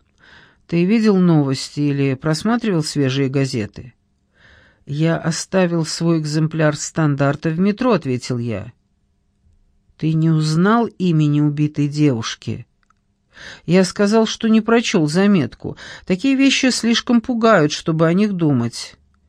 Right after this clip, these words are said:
Айвор с затравленным видом огляделся по сторонам и понизил голос. «Убита Джейн Атертон. Она была подругой Хиби.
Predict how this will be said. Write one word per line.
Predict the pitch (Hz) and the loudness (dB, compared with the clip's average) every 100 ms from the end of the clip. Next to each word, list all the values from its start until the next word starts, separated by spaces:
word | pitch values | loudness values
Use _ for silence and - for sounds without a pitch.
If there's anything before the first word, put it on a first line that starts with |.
| _ _ _ _ _ _ - | _ _ _ _ _ _ -4
Айвор | 156 160 156 160 | 0 2 2 2
с | |
затравленным | 147 156 165 160 156 156 151 147 | 2 0 0 0 0 2 2 2
видом | 147 156 175 170 | 2 0 0 0
огляделся | 151 151 151 160 151 156 | 0 0 0 -2 -2 -6
по | - | -6
сторонам | 151 - 151 151 156 156 156 | -6 -2 0 0 2 2 0
и | |
понизил | 156 143 156 151 151 | 0 0 0 0 0
голос. | 151 156 151 131 131 - - _ _ _ _ _ _ _ _ | 0 2 2 2 -4 -12 -16 _ _ _ _ _ _ _ _
«Убита | 143 139 151 151 | -6 0 0 0
Джейн | 156 151 156 156 147 - | -6 -2 0 0 -2 -2
Атертон. | 165 156 151 156 147 151 143 147 - _ _ _ - | 0 0 0 -2 -4 -2 -2 -4 -8 _ _ _ -4
Она | 143 147 151 | 0 2 2
была | 151 156 151 151 | 2 2 2 2
подругой | 156 156 151 151 156 | 0 2 0 2 0
Хиби. | - - 160 143 139 139 | 0 -2 0 0 0 -2